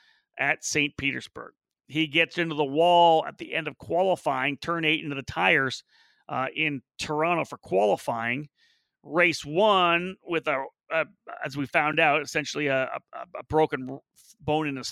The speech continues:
thumb, a non-displaced fracture. Uh, he couldn't grip the steering wheel very well, hard over the curbing in turn five. That left-hander in Toronto ends up going into the wall when the steering wheel jerks out of his hand. There's a D N F there.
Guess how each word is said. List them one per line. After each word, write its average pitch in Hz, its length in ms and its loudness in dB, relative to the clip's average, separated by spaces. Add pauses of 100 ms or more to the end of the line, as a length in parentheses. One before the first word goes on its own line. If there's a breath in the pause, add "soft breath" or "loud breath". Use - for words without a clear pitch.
(120)
thumb, 147 320 2 (420 soft breath)
a 135 80 -6
non-displaced 156 800 0
fracture. 156 560 -2 (480 soft breath)
Uh, 139 340 -2 (300)
he 156 260 -8 (100)
couldn't 190 440 0
grip 170 220 -2
the - 80 -16
steering 196 360 -4
wheel 190 100 2
very 185 240 0
well, 180 440 2 (160)
hard 190 420 2
over 180 160 0
the 160 100 -4
curbing 180 480 -6
in 151 420 -4
turn 170 280 -8
five. 165 520 -4
That 143 180 -4
left-hander 156 500 -2
in 139 100 -6
Toronto 151 400 -4
ends 147 160 -6
up 135 100 -10
going 147 200 -6
into 139 180 -6
the 127 60 -4
wall 160 440 6
when 139 100 -6
the 120 80 -14
steering 170 260 -2
wheel 156 140 2 (260)
jerks 160 240 -2
out 139 80 0
of 127 60 -2
his 120 180 -14
hand. 175 340 2 (1600)
There's 156 180 0
a 151 60 -4
D 135 160 0
N 131 80 -2
F 135 180 -2
there. 170 480 4